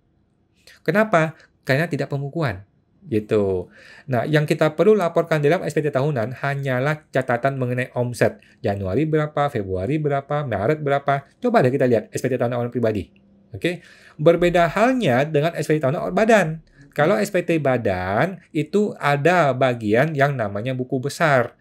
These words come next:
Di dalam buku besar, itu ada yang namanya histori, eh, pencatatan kita, histori, histori detail pembukuan kita. Maka itu perlu,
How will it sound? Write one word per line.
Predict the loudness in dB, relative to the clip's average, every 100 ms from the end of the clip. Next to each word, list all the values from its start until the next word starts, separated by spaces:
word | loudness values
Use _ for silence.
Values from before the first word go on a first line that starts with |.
| _
Di | -4
dalam | 0 0 0
buku | -2 -2
besar, | 0 0 2 0 -6 -6
itu | -4 0 0 -2
ada | -2 -2 0 0
yang | 0 -2 -2
namanya | -4 -6 -4
histori, | -4 -4 0 0 2 0 0 -4
eh, | _ -10 -4 -4 -2
pencatatan | 0 0 0 -2 -4
kita, | -2 0 -2 -2
histori, | -4 0 0 0 -2 -2
histori | -4 0 0 2 2 0
detail | -2 0 -2 -2
pembukuan | -4 -4 -4 -4
kita. | -4 -4 -4 -12 -10
Maka | -4 -2 -2
itu | -2 -4 -4
perlu, | -2 2 0 0